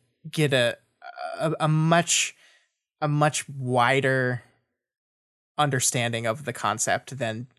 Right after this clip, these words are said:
like, a, a, a focused, um, you know,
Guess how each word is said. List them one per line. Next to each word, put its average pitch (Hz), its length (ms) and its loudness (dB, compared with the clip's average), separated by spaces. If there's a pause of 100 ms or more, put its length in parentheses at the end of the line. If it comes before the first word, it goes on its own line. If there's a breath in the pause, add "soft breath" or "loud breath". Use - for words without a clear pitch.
like, 120 200 -6
a, 123 340 -4 (260 loud breath)
a, - 40 -8
a - 20 -6
focused, - 960 -2 (340 soft breath)
um, 101 380 -4 (420)
you 139 120 -8
know, 104 240 -6